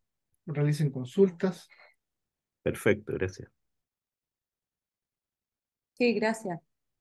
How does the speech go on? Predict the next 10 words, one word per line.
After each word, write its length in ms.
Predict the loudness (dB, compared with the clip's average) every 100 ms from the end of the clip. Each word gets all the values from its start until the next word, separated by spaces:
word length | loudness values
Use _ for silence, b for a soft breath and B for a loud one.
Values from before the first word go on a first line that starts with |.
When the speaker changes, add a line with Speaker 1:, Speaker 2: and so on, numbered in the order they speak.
| _ _ _ _ _ _ _ _ _ _ _ _ _ _ _ _ _ _ _ _ _ _ _ _ _ _ _ _ _ _ _ _ _ _ _ _ 2
Speaker 1:
Ok, 280 | 6 8 6 0
Victoria, 440 | 0 2 4 4
muchas 520 | 8 10 10 8 6
gracias 260 | 4 2 -2
por 160 | -4 -2
compartir. 600 | 0 2 0 4 2 2 -2
Voy 300 | 4 6 6
a 80 | 4
continuar 640 | 4 4 6 6 6 0 _ _ _ _ _ _ _ _
entonces 380 | 2 2 2